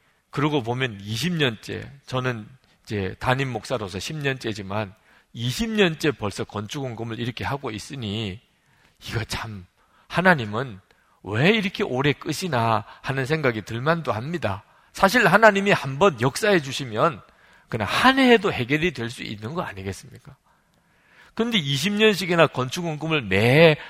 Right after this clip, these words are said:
하는, 하게 하시는 이유가 뭘까요? 제가 이번에 기도하면서 깨달은 것이 헌금하는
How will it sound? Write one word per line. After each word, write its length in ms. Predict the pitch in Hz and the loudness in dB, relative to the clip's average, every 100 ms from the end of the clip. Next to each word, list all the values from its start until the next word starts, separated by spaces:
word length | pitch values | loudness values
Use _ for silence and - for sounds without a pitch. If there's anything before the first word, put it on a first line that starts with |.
| - - | -16 -8
하는, 460 | - 165 165 156 _ - | -4 -2 -4 -6 _ -2
하게 320 | - 175 156 | 2 2 2
하시는 400 | 131 170 165 110 | 0 -4 -8 -8
이유가 280 | 95 123 196 | -8 -4 -2
뭘까요? 600 | 110 95 - 175 110 90 _ _ _ _ _ _ _ _ _ _ _ - | -4 -2 2 4 2 -2 _ _ _ _ _ _ _ _ _ _ _ -4
제가 220 | 120 120 | 0 2
이번에 560 | 107 107 113 110 135 170 | 2 0 0 2 2 -2
기도하면서 580 | 135 123 113 110 104 | -4 -2 -2 -2 -8
깨달은 400 | 104 143 147 143 | -4 4 4 4
것이 500 | 110 95 139 160 98 - _ _ _ _ _ _ _ - - | 0 -4 -2 -2 -2 -8 _ _ _ _ _ _ _ -12 -6
헌금하는 720 | 180 190 226 214 208 208 | -4 -2 0 2 2 2